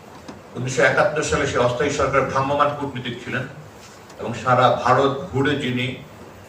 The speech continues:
মুক্তিযুদ্ধের মধ্যে জনমত গঠন করেছেন এবং ভারতের পাসপোর্ট নিয়ে সারা বিশ্ব ঘুরে মুসলিম বাংলাদেশের স্বাধীনতার জন্য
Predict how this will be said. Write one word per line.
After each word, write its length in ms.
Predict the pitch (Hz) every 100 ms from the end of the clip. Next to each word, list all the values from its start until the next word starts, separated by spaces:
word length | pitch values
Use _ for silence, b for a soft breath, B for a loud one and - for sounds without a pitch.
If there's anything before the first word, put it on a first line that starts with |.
| - - - 120
মুক্তিযুদ্ধের 420 | 123 123 123 127
মধ্যে 160 | 123 123
জনমত 340 | 117 120 117
গঠন 260 | 110 123 127
করেছেন 320 | 127 127 - - - - - -
এবং 280 | 123 143 - -
ভারতের 480 | 147 160 165 170 - - - - - - - - -
পাসপোর্ট 480 | 135 - - - 127
নিয়ে 180 | 151
সারা 180 | 151 143
বিশ্ব 380 | 135 165 - 190
ঘুরে 220 | - -
মুসলিম 460 | - 127 127 127 127 - - - - - - 92 87
বাংলাদেশের 600 | - - 117 117 113 -
স্বাধীনতার 480 | - 107 113 113 110
জন্য 480 | 110 107 107 104